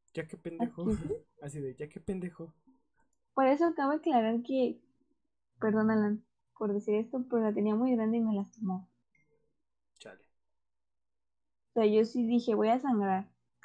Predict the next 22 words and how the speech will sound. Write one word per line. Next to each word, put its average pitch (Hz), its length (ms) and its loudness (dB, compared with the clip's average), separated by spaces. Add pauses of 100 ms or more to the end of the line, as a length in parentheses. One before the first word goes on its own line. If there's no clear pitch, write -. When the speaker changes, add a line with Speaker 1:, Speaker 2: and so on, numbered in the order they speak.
(560)
Speaker 1:
Chale. 107 240 -20 (1600)
Speaker 2:
Porque 247 220 2
te 247 100 -2
digo, 285 180 2
o 285 40 0
sea, 285 100 0
yo 233 140 0
ni 254 140 0
siquiera 262 260 -2
estaba 247 300 2
lista 240 420 -2
para 196 440 -2 (1500)
hacerlo. 226 760 0 (1600)
Y 220 80 0
el 214 100 0
vato 220 220 -2
así 233 160 -6
de 226 120 -4
que, - 200 -18
"Ah, 381 120 -4 (220)
Simón". 294 380 -2 (1500)
Y, 226 880 2